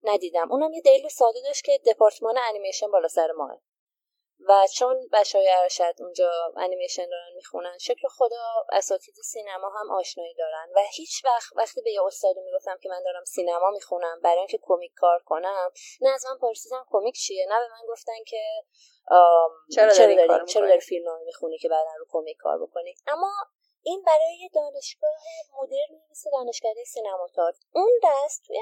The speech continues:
Speaker 1: از زهرا
Speaker 2: اون دست یه سری، می‌دونی، هنر ایران دست یه عده آدم سنتی کار با تفکرات سنتیه که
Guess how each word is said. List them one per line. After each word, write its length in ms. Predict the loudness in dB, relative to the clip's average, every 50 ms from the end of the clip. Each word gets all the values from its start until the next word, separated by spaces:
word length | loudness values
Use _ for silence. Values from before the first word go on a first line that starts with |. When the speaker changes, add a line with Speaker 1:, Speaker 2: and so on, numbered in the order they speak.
| -4 -4
Speaker 1:
از 60 | -4 -4 -4
زهرا 400 | -6 -6 -6 -8 -10 -2 2 4
Speaker 2:
اون 320 | 6 6 6 6 4 4
دست 200 | 4 2 -2 -2
یه 60 | -2
سری، 400 | -2 -2 -2 -2 -2 -2 -2 -2 0
می‌دونی، 260 | 2 2 2 4 4
هنر 420 | 4 6 6 6 8 8 8 8 8 8
ایران 340 | 6 4 2 2 2 4 8
دست 280 | 8 8 8 6 4 0 0 0 -2 -2 -6 -18 -16 -14 -14 -14 -14 -18 _ _ _ _ _ _
یه 140 | -4 -4 -2 0 0
عده 280 | 0 0 _ 0 2
آدم 400 | 6 6 6 6 6 6 4 4 2 0 0 0 -2 -4 -4 -4 -4 -4 -6 -6 -10 _ _ _ -12
سنتی 580 | -4 -2 0 0 2 2 2 2 2 -2 -4
کار 240 | 2 6 8 8 8
با 80 | 6 4
تفکرات 680 | 2 -2 -6 -4 -4 -4 -2 2 6 6 6 6 4 0
سنتیه 840 | -6 -4 -4 -4 -4 -4 -6 -6 -8 -10 -8 -4 -2 -2 -2 -2 -4 _ _ _ _ _ _ _ _ _ _ _
که 200 | -8 -4 -2 0